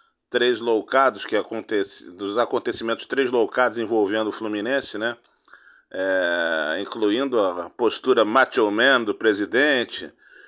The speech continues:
enfim, os anúncios das possíveis contratações que certamente não passam nem perto do que se pode considerar reforço,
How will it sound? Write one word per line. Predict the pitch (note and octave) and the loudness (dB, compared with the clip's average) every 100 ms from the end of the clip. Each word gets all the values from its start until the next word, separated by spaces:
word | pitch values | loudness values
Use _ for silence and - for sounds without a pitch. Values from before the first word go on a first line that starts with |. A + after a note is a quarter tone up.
| - - | -20 -14
enfim, | A2 - G#2 | -12 -8 -6
os | G2 B2+ | 0 2
anúncios | A#2 A#2+ D#3 - A2+ | 2 2 2 0 -2
das | G#2+ A2+ | 2 2
possíveis | - B2 A2 C3+ B2 | 2 -2 -2 -2 -4
contratações | - A#2+ A#2 A#2 - G2+ - C3 A#2+ | -4 -4 0 0 0 -2 0 -2 -2
que | - G2+ F#2+ - - _ | -2 -2 -2 -4 -18 _
certamente | - - C3+ C3 B2 A#2 C3+ B2 | -8 2 2 4 2 2 -2 -4
não | A#2+ | -6
passam | A2 C3 B2+ - A#2 | -2 0 0 0 -2
nem | C#3 C3+ | -4 -6
perto | - C3+ C3 - | -4 0 0 0
do | - | -10
que | - | -10
se | - | -4
pode | C3 A#2+ | 0 0
considerar | - A#2 - A2+ A2+ G#2+ | -2 -8 0 2 4 4
reforço, | G#2+ - C3+ D3+ C3 - - | 2 0 2 2 2 -4 -14